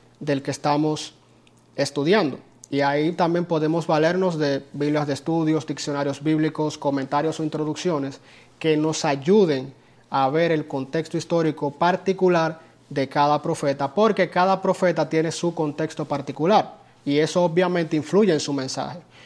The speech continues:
No es lo mismo Jeremías, por ejemplo, que ministró justamente antes y aún durante, al principio de la caída de Jerusalén por parte de Babilonia, cuando fue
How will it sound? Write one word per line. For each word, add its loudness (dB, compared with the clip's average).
No 0
es -4
lo 4
mismo 2
Jeremías, 0
por -2
ejemplo, -4
que -2
ministró 0
justamente 0
antes -2
y 2
aún 2
durante, 0
al -2
principio -2
de 2
la 0
caída 2
de 2
Jerusalén -2
por -8
parte -8
de -4
Babilonia, -4
cuando -6
fue -4